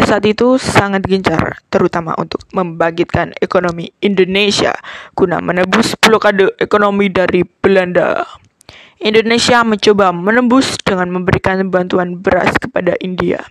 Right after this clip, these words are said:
Ini merupakan salah satu cara untuk menunjukkan eksistensi bangsa Indonesia di wajah dunia. Ini pemimpinnya cerdas sekali. Selain itu, untuk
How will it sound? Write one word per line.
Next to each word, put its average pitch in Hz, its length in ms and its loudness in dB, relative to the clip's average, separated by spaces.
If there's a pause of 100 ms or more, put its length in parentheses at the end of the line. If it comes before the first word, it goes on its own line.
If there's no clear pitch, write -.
(460)
Ini 294 240 -2
merupakan 233 400 0
salah 220 240 2
satu 208 240 0
cara 202 480 -2 (400)
untuk 202 240 0
menunjukkan 202 640 0
eksistensi 226 800 0
bangsa 190 320 -2
Indonesia 196 560 0
di 185 160 -2
wajah 185 400 2
dunia. 185 400 -6 (1120)
Ini 247 80 -6
pemimpinnya 233 800 -2 (1800)
cerdas 226 560 0
sekali. 208 400 -4 (560)
Selain 240 320 0
itu, 233 240 0 (160)
untuk 202 320 -4